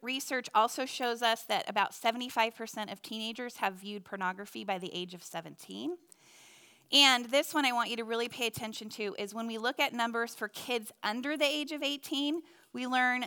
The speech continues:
that ten to fourteen-year-olds will make up thirty percent, thirty-six percent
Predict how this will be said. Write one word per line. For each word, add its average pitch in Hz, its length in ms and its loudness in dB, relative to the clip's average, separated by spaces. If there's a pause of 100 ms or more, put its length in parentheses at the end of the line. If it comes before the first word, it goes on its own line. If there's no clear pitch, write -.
that 208 360 2 (180)
ten 269 300 0
to 349 80 0
fourteen-year-olds 208 1040 -4 (320)
will 226 120 -4
make 220 260 0
up - 180 2 (140)
thirty 247 340 -6
percent, 196 640 -6 (160)
thirty-six 247 560 -2
percent 202 420 -8